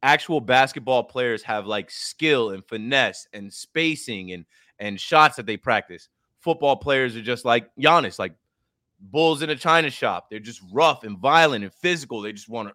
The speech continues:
uh, and, like, hit you and foul you and don't understand, like, that's a foul. I mean, Giannis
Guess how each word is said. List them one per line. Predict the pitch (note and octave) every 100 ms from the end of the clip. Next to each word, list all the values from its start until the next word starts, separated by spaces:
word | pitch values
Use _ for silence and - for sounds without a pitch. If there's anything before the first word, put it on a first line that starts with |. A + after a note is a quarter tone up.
| -
uh, | F#3+ F3+ D#3 A2 _ _ -
and, | A2+
like, | A2+ G#2 - _ -
hit | E3 G#3 -
you | D3
and | G#2+
foul | - E3+ F3
you | D3+ G#2+
and | G#2
don't | C#3+ D3
understand, | C3 - D#3+ C#3+
like, | G#2+
that's | A2+ -
a | A#2
foul. | - D#3+ B2+ F#2 _ _ _ _
I | A#2
mean, | A#2 G#2 F#2+
Giannis | B2+ C#3 C3 A#2+